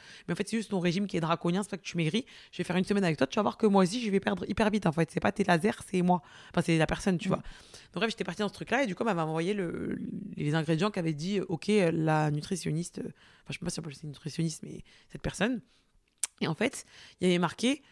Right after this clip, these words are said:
Speaker 1: une cuillère à soupe d'huile égale cinquante calories. Et j'étais en mode, hein ? Et en fait, je me suis renseignée, et bon, pas toutes les huiles ont exactement la même, euh, le même apport calorique et tout, mais c'est vrai que c'est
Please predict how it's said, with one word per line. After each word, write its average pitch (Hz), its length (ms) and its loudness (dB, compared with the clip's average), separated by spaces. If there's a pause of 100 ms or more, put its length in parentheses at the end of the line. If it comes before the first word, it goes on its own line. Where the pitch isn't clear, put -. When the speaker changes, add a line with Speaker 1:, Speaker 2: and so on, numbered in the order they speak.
(260)
Speaker 1:
une 277 220 4
cuillère 220 460 4
à 175 100 2
soupe 160 220 -6
d'huile 254 400 0 (160)
égale 233 340 4
cinquante - 360 -2
calories. 208 360 2 (1040)
Et - 60 -18
j'étais - 240 -10
en 139 40 -6
mode, 135 240 -10
hein ? 202 80 4 (840)
Et 151 80 0
en 151 40 -2
fait, 196 140 6
je 208 60 4
me 196 60 6
suis - 140 2
renseignée, 175 520 0
et 180 40 2
bon, 175 160 -2
pas 190 180 2
toutes - 180 -8
les 190 100 2
huiles 185 180 0
ont 170 120 0
exactement 170 420 -2
la 165 140 -2
même, 160 220 -2
euh, - 180 -6
le - 20 -6
même 156 160 -4
apport - 260 -4
calorique 156 380 -4
et - 60 -6
tout, 285 160 -4 (400)
mais 160 80 -4
c'est - 120 -2
vrai 254 80 0
que - 80 -12
c'est - 220 -8